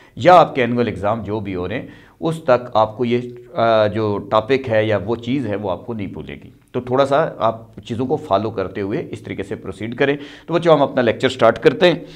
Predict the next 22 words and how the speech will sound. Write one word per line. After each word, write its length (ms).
हमारे 280
पास, 480
अ, 280
लेक्चर 380
में 260
एसिड 340
catalyzed 480
न्यूक्लियोफिलिक 760
addition 440
reactions 520
of 240
aldehydes 460
and 160
ketone 340
है 220
और 300
general 380
mechanism 520
of 200
acid 360
catalyzed 500
reaction 500